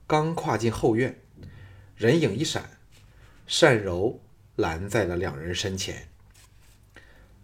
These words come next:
两个人吓得放开了紧牵着的手。单柔伸手拧了一下季嫣然的脸蛋儿，露出了迷人的笑容，说：“美人儿，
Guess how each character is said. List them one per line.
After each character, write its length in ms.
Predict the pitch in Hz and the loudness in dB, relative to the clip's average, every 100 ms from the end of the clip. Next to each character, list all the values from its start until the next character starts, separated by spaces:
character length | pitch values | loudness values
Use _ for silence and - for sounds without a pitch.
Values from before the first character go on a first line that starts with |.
| - | 4
两 280 | 127 113 120 | 6 6 6
个 80 | |
人 160 | 139 135 | 4 4
吓 280 | 143 156 131 | 2 2 2
得 220 | 113 104 | 0 -2
放 280 | - 156 135 | 2 2 4
开 180 | 131 120 | 0 2
了 100 | 120 | 0
紧 220 | 101 90 | -2 -6
牵 240 | - 127 | -2 0
着 120 | 127 | 0
的 120 | 113 120 | 2 0
手。 360 | - 90 - - - - - - - - - - - - - - - - - | -2 -6 -12 -20 -20 -20 -20 -20 -20 -20 -20 -20 -20 -20 -20 -20 -20 -6 2
单 180 | 139 117 | 4 6
柔 160 | 107 | 4
伸 280 | 113 151 151 | 4 4 4
手 240 | 143 113 123 | 2 2 2
拧 200 | 120 85 | 0 2
了 120 | 110 | 0
一 80 | 117 | 2
下 180 | 117 | 0
季 220 | 107 - 123 | -2 2 4
嫣 120 | 120 | 4
然 200 | 104 90 | 2 -2
的 80 | 117 | -2
脸 200 | 95 - | -4 -6
蛋 140 | 113 | -8
儿， 220 | 123 - _ - - - - | -8 -14 _ -20 -20 -20 -6
露 180 | 117 110 | 0 0
出 140 | - | 2
了 100 | 104 | 0
迷 200 | 104 92 | 0 0
人 200 | 120 117 | 0 2
的 60 | 92 | 0
笑 220 | - 101 | 0 0
容， 160 | 78 80 | 0 -8
说 180 | 85 - - _ _ - - - - _ - - - - _ - | -10 -12 -18 _ _ -20 -20 -20 -20 _ -20 -20 -20 -20 _ 2
：“美 160 | 123 | 6
人 100 | 117 | 8
儿， 320 | 120 139 147 | 8 6 0